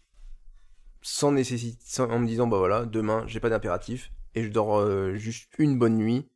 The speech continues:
du temps qu'il faut, jusqu'à me réveiller normalement. » Ça, c'est, pour moi, c'est une bonne nuit. Mais du coup, il y en a plein des bonnes nuits. Enfin, il y a pas de,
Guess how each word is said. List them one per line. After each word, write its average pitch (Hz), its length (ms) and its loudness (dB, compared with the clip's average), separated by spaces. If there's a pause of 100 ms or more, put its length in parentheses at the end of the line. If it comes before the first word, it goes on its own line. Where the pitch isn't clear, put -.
(360)
du 117 100 -8
temps 117 140 0
qu'il 104 160 -10
faut, 113 160 -4
jusqu'à 107 280 -6
me 101 80 -4
réveiller 101 280 -2
normalement. » 101 420 -6
Ça, - 140 -8
c'est, 120 80 -12
pour 110 100 -2
moi, 113 120 2
c'est 110 100 -4
une 104 80 -2
bonne 98 140 0
nuit. 120 160 -6 (240)
Mais 113 60 2
du 117 100 -2
coup, 127 80 4
il 147 40 8
y - 20 8
en 120 40 6
a 104 60 6
plein 143 200 4
des 123 60 4
bonnes 107 140 0
nuits. 107 220 -6
Enfin, 110 120 0
il 110 40 2
y 101 40 2
a 95 40 2
pas 120 120 4
de, 101 600 2